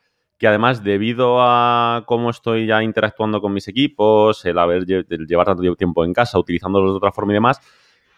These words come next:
pues me he encontrado con que sí que estoy, digamos, simplificando mucho, muchos de lo que podríamos llamar, entre comillas, mis flujos de trabajo.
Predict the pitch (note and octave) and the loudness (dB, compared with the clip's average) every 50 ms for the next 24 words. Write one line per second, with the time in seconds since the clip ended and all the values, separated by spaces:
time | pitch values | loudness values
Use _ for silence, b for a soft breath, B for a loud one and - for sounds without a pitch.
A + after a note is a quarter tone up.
0 | b _ _ _ A#2 A2+ G#2+ A#2 B2+ C#3 C#3+ D3 C#3 - D3+ D3 C#3+ C3+ D#3 D3+ | b _ _ _ 2 2 2 2 2 2 2 2 2 2 2 2 0 0 2 2
1 | D3+ D#3 D#3 E3 E3 D3 C#3+ C3 B2 A2+ - A2+ A2 G#2+ G#2+ G#2 G#2 G#2 G2+ G2+ | 4 4 2 0 0 -2 -4 -6 -6 -6 -4 -2 0 0 2 2 2 0 0 0
2 | G2+ G2+ G2+ G2+ G2 - - B2 A#2 B2+ A#2+ - - - B2 B2 B2 B2 B2 B2 | 0 0 0 -2 -4 -6 -8 -6 -6 -6 -6 -6 -2 0 2 2 2 2 2 0
3 | B2 A#2 A2 G#2 G#2 A2 A2+ A2+ A#2 A#2+ A#2+ - - - - - A#2 G#2 G2+ F#2+ | 0 0 0 0 0 0 2 2 0 0 -2 -4 -10 -18 -6 -2 -2 0 0 -2
4 | G2 - - F#2+ A2+ A2+ A#2 A#2 A#2 A2+ A#2 B2+ B2 - - B2 A#2+ A2+ G#2+ G#2+ | -2 -4 -2 0 0 2 2 2 2 2 2 0 0 -2 -4 -4 -4 -2 -4 -4
5 | - A2 G#2 G2+ G#2 G2+ G2 G2 F#2 - - F#2 F#2 F2+ F2 - - F2 F2 F#2+ | -4 -4 -2 0 0 2 2 2 2 0 0 -2 0 0 -2 -2 -2 -2 0 0
6 | G2 G#2 G2+ G2 G2 G2 G#2 G2+ G2+ G2 F#2+ G2 F#2 F#2 G2 G2+ G2+ G2+ F#2 F2 | 0 0 0 0 0 2 0 0 0 -2 -2 -2 -2 -2 -2 0 0 0 0 -2
7 | F2 E2+ E2 D#2+ - - G#2 F#2 - A2+ F#2+ G2 G2 G2 F#2+ G2+ A2+ - D#2+ G2 | -4 -6 -6 -8 -4 -4 -4 -2 -2 -2 -2 0 0 2 2 2 2 0 -2 -6
8 | - - | -8 -8